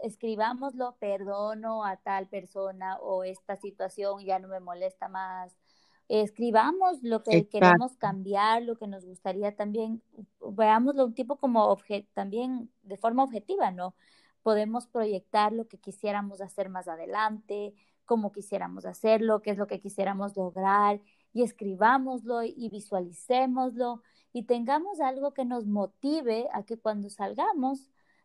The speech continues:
Speaker 1: de este, de esta cuarentena y de este tiempo, podamos salir e impactar al mundo de una forma positiva, de una forma saludable,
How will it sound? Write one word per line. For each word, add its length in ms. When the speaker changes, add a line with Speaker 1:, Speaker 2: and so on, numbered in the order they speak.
Speaker 1:
de 420
este, 500
de 200
esta 300
cuarentena 880
y 220
de 220
este 240
tiempo, 680
podamos 520
salir 440
e 100
impactar 500
al 140
mundo 280
de 100
una 200
forma 560
positiva, 720
de 100
una 140
forma 360
saludable, 840